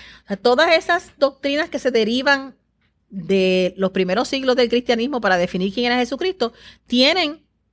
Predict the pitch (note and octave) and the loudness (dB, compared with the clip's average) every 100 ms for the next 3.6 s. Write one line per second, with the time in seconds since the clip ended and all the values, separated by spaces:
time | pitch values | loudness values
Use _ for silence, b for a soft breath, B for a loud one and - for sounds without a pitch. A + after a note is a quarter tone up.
0 | _ _ - G#3 G3+ G#3 D#4 C#4+ D4 B3 | _ _ -2 0 4 4 2 2 2 2
1 | F#3+ F#3+ E3 E3+ D#3+ _ _ _ _ _ | -2 -4 -6 -8 -16 _ _ _ _ _
2 | _ _ _ _ _ _ _ - F#3+ F3+ | _ _ _ _ _ _ _ -6 -2 0
3 | F3 E3 D#3+ D#3 - | -2 -2 -4 -6 -12